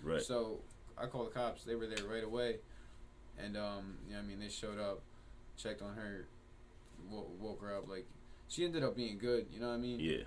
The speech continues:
Speaker 1: yeah.
Speaker 2: But it's just like
Speaker 1: Yeah, nah, but just in case, and that's what, that's what I thought.
Speaker 2: But as soon as I hung up, I heard the sirens. I'm like, "All right, well, at least, like, you know,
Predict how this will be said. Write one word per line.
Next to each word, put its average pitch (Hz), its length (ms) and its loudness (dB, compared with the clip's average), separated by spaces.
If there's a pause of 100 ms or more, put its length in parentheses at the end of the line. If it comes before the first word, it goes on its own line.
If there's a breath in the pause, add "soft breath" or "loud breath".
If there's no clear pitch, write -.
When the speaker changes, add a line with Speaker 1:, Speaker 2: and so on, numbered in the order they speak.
(160)
Speaker 1:
yeah. - 80 -4
Speaker 2:
But 113 100 4
it's - 160 0
just 110 200 -4
like 98 260 -2 (260)
Speaker 1:
Yeah, 92 360 8
nah, 120 180 8
but 113 220 2
just 139 160 2
in 156 80 0
case, 147 300 2
and 80 120 2
that's 113 180 6
what, 135 160 4 (120)
that's 123 240 10
what 135 80 8
I 151 80 8
thought. 113 440 6
Speaker 2:
But - 100 -2
as - 80 0
soon 156 120 2
as 151 100 4
I 139 80 8
hung 147 140 6
up, 123 160 4
I 110 60 0
heard 113 180 2
the 101 60 -6
sirens. 104 380 0
I'm 101 140 -4
like, 101 140 0
"All 107 100 2
right, 85 140 -2 (100)
well, 107 140 0
at 107 80 -2
least, 135 240 2
like, 98 220 -2 (720)
you 104 100 -6
know, 82 140 -6